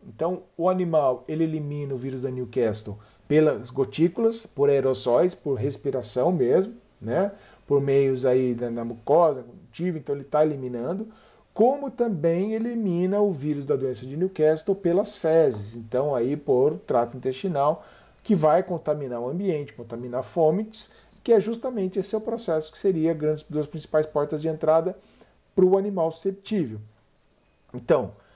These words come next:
né, água contaminada, gotículas ou partículas de sujeira aí presente pelos aerossóis,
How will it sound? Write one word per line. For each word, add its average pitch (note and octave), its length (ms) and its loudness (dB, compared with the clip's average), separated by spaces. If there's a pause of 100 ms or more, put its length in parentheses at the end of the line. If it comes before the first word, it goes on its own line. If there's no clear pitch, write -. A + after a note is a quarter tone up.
(160)
né, F3+ 260 0 (320)
água G3 260 2
contaminada, F3 720 -2
gotículas E3 680 -2
ou D#3+ 80 -2
partículas F3+ 640 -2
de D3 40 -10
sujeira D3 600 2
aí D3 80 4
presente C#3 400 -4
pelos D3+ 320 0
aerossóis, D#3+ 760 2